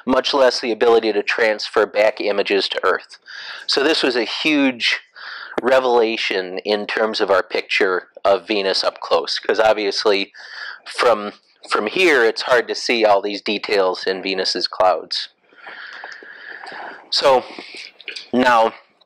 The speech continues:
the Soviets actually really, really wanted to get landers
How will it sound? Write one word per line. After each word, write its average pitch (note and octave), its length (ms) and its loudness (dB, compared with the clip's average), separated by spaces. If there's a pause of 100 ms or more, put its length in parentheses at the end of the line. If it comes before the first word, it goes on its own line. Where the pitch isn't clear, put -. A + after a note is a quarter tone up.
the A#2 80 0
Soviets F#3 760 2 (1080)
actually B2 720 2 (240)
really, B2+ 420 2
really A#2 320 4
wanted A2 380 2
to A2 80 -8
get G#2 380 2 (480)
landers A2+ 720 2